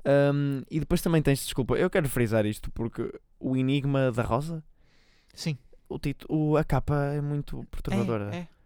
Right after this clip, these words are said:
Speaker 1: É muito estranho, é uma mulher co-, co-,
Speaker 2: Barro la rosa.
Speaker 1: estranhamente cómica, com uma coisa, com uma rosa na boca que parece nos lábios. É, é mu-,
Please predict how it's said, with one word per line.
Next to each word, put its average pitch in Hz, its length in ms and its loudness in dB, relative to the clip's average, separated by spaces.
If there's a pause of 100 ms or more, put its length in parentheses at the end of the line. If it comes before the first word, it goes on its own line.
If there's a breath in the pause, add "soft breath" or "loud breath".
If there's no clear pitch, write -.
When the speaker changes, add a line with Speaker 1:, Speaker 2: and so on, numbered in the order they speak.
(160)
Speaker 1:
É 131 120 -4
muito 135 160 -2
estranho, 117 300 0
é - 20 2
uma 143 180 0
mulher 117 300 2
co-, - 280 -18
co-, - 140 -18 (180)
Speaker 2:
Barro 143 440 -6
la 107 160 -10
rosa. 143 400 -12 (840 loud breath)
Speaker 1:
estranhamente 139 580 -2
cómica, 113 440 -2
com - 80 -6
uma 113 160 0
coisa, 110 380 -2
com - 100 -6
uma 113 80 0
rosa 110 260 -2
na 107 80 0
boca 107 240 -4
que - 80 -20
parece 107 240 -2
nos 107 140 -6
lábios. 101 440 -8
É, - 40 -8 (180)
é - 40 -4
mu-, 104 120 -2